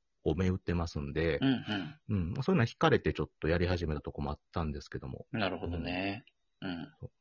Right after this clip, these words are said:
Speaker 2: 確かに。
Speaker 1: 本当にこう、聞いていただけるっていうことでね、
Speaker 2: うん。
Speaker 1: ありがたい、えー、配信アプリで、今もね、すごい感謝しながらやっております。
Speaker 2: いや、そうですよね。
Speaker 1: はい。
Speaker 2: だって、一般の人たちがみんな配信してて、それをね、一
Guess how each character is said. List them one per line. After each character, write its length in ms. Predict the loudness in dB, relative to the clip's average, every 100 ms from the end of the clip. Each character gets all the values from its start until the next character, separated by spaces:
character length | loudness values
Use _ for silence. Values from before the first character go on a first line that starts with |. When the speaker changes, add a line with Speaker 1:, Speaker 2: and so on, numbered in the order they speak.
| _
Speaker 2:
確 220 | -12 -4
か 80 | 0
に。 40 | 4
Speaker 1:
本 0 |
当 80 | 4
に 100 | 4
こ 180 | 2 2
う、 40 | _ _ _ _
聞 100 | 0
い 20 | 4
て 80 |
い 40 | 6
た 120 | 6
だ 100 | 6
け 140 | 4
る 60 | 2
っ 20 |
て 100 | 0
い 40 | -2
う 20 |
こ 80 | -2
と 80 |
で 60 | -2
ね、 40 |
Speaker 2:
う 40 | 2
ん。 20 |
Speaker 1:
あ 40 |
り 80 | 2
が 120 | 2
た 160 | 0 -4
い、 80 | -8 _ _ -10
え 80 | -6
ー、 40 |
配 180 | -4 -4
信 220 | -2 -4
ア 60 | -4
プ 140 | -8
リ 40 |
で、 120 | -12 -14 _ _
今 220 | -4 -2
も 100 | -4
ね、 200 | -6 -6
す 120 | -2 0
ご 60 |
い 20 |
感 200 | 4 4
謝 120 | 4 0
し 100 | -4
な 100 | 0
が 100 | 0
ら 100 | 0
や 60 |
っ 80 | -4
て 100 | -2
お 20 |
り 60 | -2
ま 100 | 0
す。 240 | -2 -10 _ -10
Speaker 2:
い 40 |
や、 60 | -8
そ 220 | -4 -2
う 60 | -2
で 80 |
す 180 | -6 -8
よ 100 | -8
ね。 120 | -10
Speaker 1:
は 60 | -8 -6 -6 -8 -10 -12 -12
い。 20 |
Speaker 2:
だ 80 | -14
っ 80 | -10
て、 300 | -6 -4 -2
一 100 | -4 -8 _ _ _
般 280 | 4 6 4
の 360 | 4 2 -4 -10 _ _ _ -10
人 520 | -4 2 4 4 2 _
た 120 | -8 0
ち 160 | 2
が 100 | 2
み 140 | -2 -2
ん 80 |
な 80 | 0
配 240 | 4 4 2
信 160 | -2
し 40 | -2
て 120 | 0
て、 160 | 0 -2
そ 240 | -6 -6 4
れ 140 | 6
を 80 | 8
ね、 240 | 8 6
一 180 | 4 -2